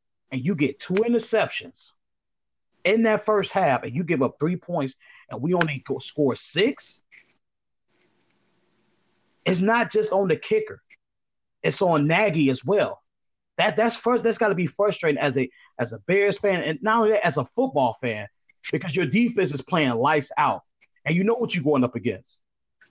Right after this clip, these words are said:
Alshon Jeffery, you know, Darren Sproles, you know, even though he's older, but, you know, he's still got legs under him. You know, you got, you know, you got the magic in the quarterback, you know, everybody keep talking about.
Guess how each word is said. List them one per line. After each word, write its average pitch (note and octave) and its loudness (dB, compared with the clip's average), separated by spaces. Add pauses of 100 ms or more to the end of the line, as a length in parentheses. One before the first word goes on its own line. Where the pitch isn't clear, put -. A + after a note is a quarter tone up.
(280)
Alshon D#3+ 2
Jeffery, B2+ -2 (360)
you D3 2
know, A#2+ 2
Darren D#3+ 2
Sproles, A#2 0 (560)
you D3 2
know, D3+ 4
even D#3 0
though C#3+ 4
he's C3+ -2
older, D#3+ 2
but, C3 -2
you E3 -8
know, C#3 -2
he's C3+ -4
still E3 0
got C#3+ 0
legs C#3 -2
under A2+ -2
him. G2 -10 (640)
You D#3 0
know, D3 2
you C#3 -4
got, D3+ 0 (180)
you E3 -4
know, C3 2
you C#3+ -6
got C#3 2 (340)
the D#3 -2
magic D#3+ 2
in D#3 2
the D3 0
quarterback, C#3 0
you D#3 -2
know, D3+ 2
everybody C#3+ 2
keep C#3 -4
talking C3+ 0
about. A2 -4